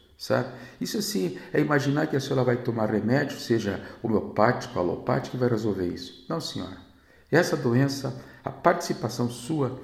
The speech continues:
é muito mais importante do que qualquer tipo de enfoque. Mas deixa eu falar uma coisa pra senhora.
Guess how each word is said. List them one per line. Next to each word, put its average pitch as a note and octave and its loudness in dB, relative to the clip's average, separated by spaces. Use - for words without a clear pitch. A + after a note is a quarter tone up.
é A#2 0
muito G#3 8
mais D3 2
importante C#3 2
do C3 0
que B2+ -4
qualquer B2+ 0
tipo - -8
de B2+ -6
enfoque. A2+ -6
Mas G#3 -4
deixa C4+ 2
eu - -6
falar G#3 4
uma D#3+ 2
coisa A#2 4
pra G#2 -2
senhora. F2+ -4